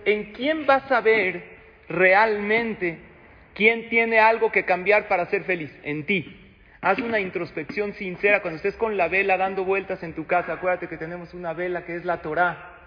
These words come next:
Cuando tomes una clase de Torá, escucha. A lo mejor hay algo que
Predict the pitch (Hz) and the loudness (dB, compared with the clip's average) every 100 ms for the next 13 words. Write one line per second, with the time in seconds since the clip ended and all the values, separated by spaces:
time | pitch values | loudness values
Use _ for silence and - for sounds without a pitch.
0 | - - - 151 147 147 190 202 190 196 | -20 -20 -10 -8 -6 -2 -2 -2 -6 -6
1 | 190 190 190 190 185 156 - 156 175 143 | -6 -2 0 0 -4 -10 -8 -4 -4 -4
2 | - - 214 - 170 - - - - - | -14 -8 -8 -6 -10 -10 -14 -16 -20 -8
3 | 180 180 180 233 240 220 233 247 240 - | -6 -6 0 2 2 2 2 2 0 -2
4 | 202 | -2